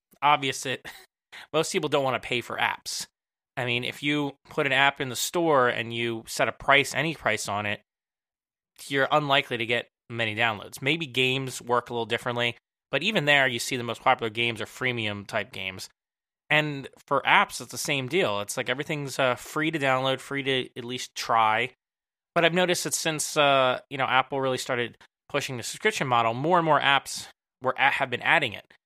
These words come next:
And I thought at first that this might be a problem <clears throat> because I thought, uh, subscription fatigue would kick in pretty quickly. Like, how, we had this debate when it, when this, these changes were first rolled out. I think they were a couple years ago now.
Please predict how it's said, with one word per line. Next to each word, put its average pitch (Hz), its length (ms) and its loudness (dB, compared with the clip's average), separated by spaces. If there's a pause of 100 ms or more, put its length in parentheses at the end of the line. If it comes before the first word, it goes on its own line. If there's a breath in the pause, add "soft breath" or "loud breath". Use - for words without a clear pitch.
(640)
And 135 180 2
I 135 140 2
thought 160 260 0
at 156 80 0
first - 560 -2
that 120 320 -2 (600)
this 131 480 -4
might 127 260 0
be 127 100 -2
a 117 60 0
problem 117 720 0 (220)
<clears throat> 123 200 -12
because 127 240 -2
I 131 60 2
thought, 127 260 4 (140)
uh, 117 320 2
subscription 147 480 -6
fatigue 123 640 -4
would 113 180 -8
kick - 240 -6
in 113 200 -4 (400)
pretty 127 160 -4
quickly. 123 320 -4
Like, 104 140 -8
how, - 160 -8 (120)
we 135 60 -4
had 127 80 -2
this 117 160 -8
debate 143 460 -2 (440)
when 117 200 -8
it, 113 180 -8
when 113 240 -10
this, 110 300 -8
these 113 140 -12
changes 151 320 -4
were 120 60 -6
first 117 260 -6
rolled 117 160 -4
out. 107 100 0
I 101 40 -6
think 196 140 -14
they 139 40 -4
were 107 60 -4
a - 40 -8
couple 110 200 -4
years 127 180 -4
ago 98 120 -10
now. 98 160 -8